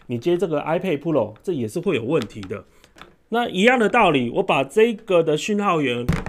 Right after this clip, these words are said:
把它换成到我们公司的 Fable 一七九H D M I截取卡的时候，这个是那个 iPad 的视讯来源。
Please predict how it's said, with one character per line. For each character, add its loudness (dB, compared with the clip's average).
把 -8
它 -2
换 -2
成 -6
到 2
我 0
们 -4
公 -2
司 -4
的 -2
Fable -4
一 -6
七 -8
九 -4
H -8
D -8
M -6
I -6
截 -8
取 -12
卡 -14
的 -14
时 -16
候， -12
这 -8
个 0
是 -6
那 -2
个 -2
iPad -2
的 0
视 -8
讯 -6
来 -8
源。 -6